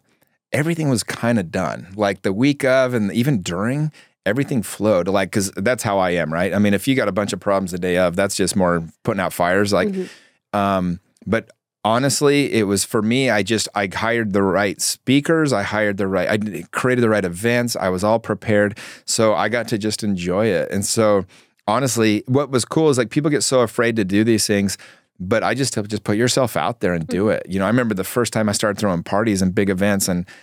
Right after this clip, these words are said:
Speaker 1: I'd fall on my face, uh, left and right. But now I can throw an event with five hundred people, and it was seamless. Like, to be honest, it was, it, everything went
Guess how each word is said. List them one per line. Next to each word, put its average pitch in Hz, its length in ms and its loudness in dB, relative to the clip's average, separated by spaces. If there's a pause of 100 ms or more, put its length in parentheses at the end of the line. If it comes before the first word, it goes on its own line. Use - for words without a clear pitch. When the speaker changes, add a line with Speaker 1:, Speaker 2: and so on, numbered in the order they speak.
(140)
Speaker 1:
I'd 107 180 -4
fall 92 160 0
on 82 100 -2
my 73 140 -4
face, 104 500 0
uh, 78 80 0
left 107 300 0
and 71 120 -6
right. 117 280 -2 (160)
But 101 240 0
now 104 340 0
I 101 80 2
can 98 160 -2
throw 110 160 0
an 104 60 0
event 98 200 0
with 87 100 -6
five 98 180 0
hundred 95 100 0
people, 107 220 0
and 92 80 0
it 104 40 0
was 117 140 0
seamless. 98 480 0
Like, 92 200 0
to 98 100 -2
be 90 180 0
honest, 98 420 2
it 92 80 2
was, 92 240 -2
it, 101 260 0
everything 101 420 0
went 95 180 0